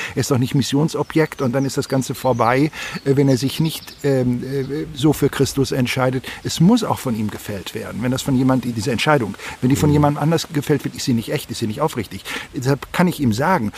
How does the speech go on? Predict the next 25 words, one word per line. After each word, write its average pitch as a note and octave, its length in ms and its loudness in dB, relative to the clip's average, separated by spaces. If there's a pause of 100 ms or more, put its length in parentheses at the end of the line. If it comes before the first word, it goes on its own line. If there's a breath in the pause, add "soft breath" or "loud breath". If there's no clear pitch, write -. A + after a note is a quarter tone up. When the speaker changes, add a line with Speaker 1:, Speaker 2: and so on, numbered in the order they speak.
(160 loud breath)
Speaker 1:
"Das - 280 -2
gilt G#3 220 2
für E3 180 2
dich, - 360 -4 (340 loud breath)
egal F#3+ 280 2
ob - 120 0
du's - 160 -2
glaubst D3 320 0
oder C3+ 180 0
nicht." B2 340 -2 (280 loud breath)
Das - 260 -8
nützt - 380 -6
doch A2 240 -6
nichts. - 380 -8 (280 loud breath)
Wenn D3+ 160 4
die D#3 120 2
Person D3 400 2
es C3 180 -4
nicht - 180 -4
glaubt, C3+ 300 0
wenn B2+ 80 4
sie A#2+ 100 0
nicht B2+ 300 -2
Ownership D#3 720 2
hat, - 400 -6